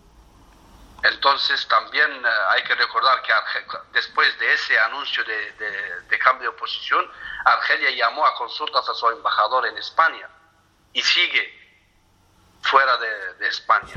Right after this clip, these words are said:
Entonces, yo creo que más pronto que, que tarde empezarán a aparecer señales de, y además,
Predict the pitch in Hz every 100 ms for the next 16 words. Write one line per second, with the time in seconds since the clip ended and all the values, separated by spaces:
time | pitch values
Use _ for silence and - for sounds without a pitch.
0 | - - _ - 117 - 180 165 139 -
1 | - - - - - 175 180 185 - 156
2 | 135 127 120 113 113 110 - _ 123 160
3 | - 156 156 143 131 - 117 110 104 117
4 | 110 143 117 123 160 - - - - -
5 | 131 - 127 - 120 147 - - - -
6 | - - - - 117 113 113 110 107 104
7 | 104 95 110 - 120 120 113 - 139 113
8 | 117 - _ - - 117 127 135 120 135
9 | - - - _ _ _ _ _ _ -
10 | 110 107 104 107 95 - 127 131 127 123
11 | 156 123 - -